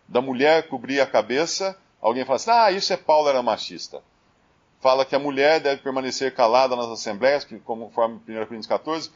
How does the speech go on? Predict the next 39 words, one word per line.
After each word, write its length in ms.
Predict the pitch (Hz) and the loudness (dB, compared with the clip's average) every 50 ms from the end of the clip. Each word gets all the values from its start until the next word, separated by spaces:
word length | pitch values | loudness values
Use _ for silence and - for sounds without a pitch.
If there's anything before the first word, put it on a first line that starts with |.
| _ _ - | _ _ -4
"Ah, 300 | - 214 220 226 208 175 | 0 2 4 4 2 2
Paulo 460 | - - 170 175 185 185 180 170 160 | 2 2 2 4 4 2 2 2 2
era 140 | 147 143 135 | 2 2 0
solteirão, 880 | - - 147 135 135 - 127 110 113 123 135 135 127 123 120 113 104 95 - | -2 -2 -2 -2 -2 0 0 0 2 4 2 2 2 0 -2 -6 -8 -12 -10
frustrado." 680 | - 107 - - - 101 98 92 80 73 69 69 67 - _ _ _ _ _ _ _ _ - | -10 -10 -8 -4 0 2 2 2 2 -2 -6 -14 -20 -20 _ _ _ _ _ _ _ _ -2
Ah, 340 | - 107 110 107 104 107 104 - | 0 2 4 6 6 4 4 4
qualquer 260 | - 190 - - 240 | 2 2 2 4 0
outra 220 | 240 240 202 170 | 2 2 2 -2
coisa 300 | - - 175 175 160 156 151 | 0 0 -2 -2 -2 -6 -10
que 60 | - | -10
se 100 | - 143 | -12 -8
fala, 360 | - - 175 180 185 165 - _ _ - | 0 2 4 4 4 2 -2 _ _ 0
"Ah, 300 | 123 139 147 151 151 151 | 4 4 6 6 4 4
isso 200 | 156 156 - 165 | 2 -2 -6 -8
é 40 | |
coisa 280 | - - 151 135 127 127 | -8 -6 -10 -10 -10 -12
de 80 | 120 104 | -16 -14
Paulo, 340 | _ - 95 92 92 98 | _ 0 2 2 2 2
isso 140 | 120 - - | -2 -6 -6
é 60 | 160 | -6
ideia 180 | 147 135 127 120 | -2 -2 -2 -2
de 80 | 104 90 | -4 -6
Paulo." 420 | _ - 82 80 73 69 69 90 | _ -2 0 0 0 0 -4 -6
Não, 160 | 120 120 107 | -6 -6 -6
isso 180 | 131 151 - 151 | -6 -6 -8 -10
é 40 | - | -8
Paulo 460 | _ - 107 113 117 120 123 120 - | _ 2 4 4 4 4 0 -4 -12
que, 180 | _ - 113 107 107 104 104 92 87 _ - | _ -14 -14 -12 -12 -14 -14 -16 -18 _ -18
que 80 | 95 | -16
ensinava 520 | 98 95 - 104 95 92 98 98 92 92 92 | -14 -14 -14 -12 -6 -2 -2 -2 -2 -4 -8
isso. 200 | 87 - - _ _ _ _ _ _ _ _ _ | -10 -12 -14 _ _ _ _ _ _ _ _ _
Porque 480 | - 151 143 143 - - 135 135 135 135 _ _ _ _ _ _ _ _ _ _ _ _ - | -6 -6 -6 -6 -6 -6 -6 -6 -6 -6 _ _ _ _ _ _ _ _ _ _ _ _ -8
recusa-se 960 | 123 139 135 - _ - 170 220 226 165 117 113 101 - - 95 85 71 _ _ _ _ _ _ _ - | -6 -6 -6 -6 _ -8 -6 -4 -4 -4 -4 -4 -6 -6 -8 -12 -12 -14 _ _ _ _ _ _ _ -2
a 80 | - 117 | -2 -2
aceitar 680 | - - - 139 123 - - - 139 151 170 160 - - | -2 0 -2 -2 -4 -4 0 2 4 4 4 2 0 -4
o 100 | 147 143 | -10 -10
ministério 1000 | 131 143 160 196 254 285 262 226 175 - - - - - 208 247 254 220 220 208 | -8 -8 -10 -8 -8 -8 -6 -8 -8 -8 -8 -8 -2 0 2 2 2 0 -2 -4
do 180 | 156 180 202 | 0 0 0
mistério 640 | 202 180 165 - - - 143 131 110 85 73 67 | 0 -2 -6 -8 -4 0 2 2 2 2 0 -8